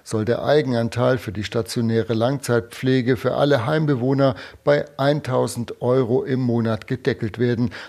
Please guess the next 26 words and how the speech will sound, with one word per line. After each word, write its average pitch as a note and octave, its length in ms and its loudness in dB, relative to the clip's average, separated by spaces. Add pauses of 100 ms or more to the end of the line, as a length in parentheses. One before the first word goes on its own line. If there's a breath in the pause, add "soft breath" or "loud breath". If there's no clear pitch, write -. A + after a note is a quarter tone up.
(120)
Dazu D3 360 -2
kämen C#3 400 2
aber A#2+ 180 2
noch A#2 160 0
die D3 120 -8
Kosten - 580 -2
für B2 160 -4
Miete A2+ 520 0
und C3+ 300 -6
Essen. G#2+ 380 -6 (480 loud breath)
Zudem C3 400 2
schlägt - 380 -6
die A#2 100 -4
S G#2+ 160 -8
P A2+ 140 -6
D A2 240 -2
auch D3 260 4
vor, C3+ 380 2 (240 loud breath)
für D3+ 120 2
pflegende D3 600 2
Angehörige C3 800 2 (220 loud breath)
ein C3+ 160 0
staatliches B2 720 0
Familienpflegegeld B2 1600 0 (100)
einzuführen. G#2+ 840 -6 (560)
Wirtschaftspolitisch B2+ 1000 0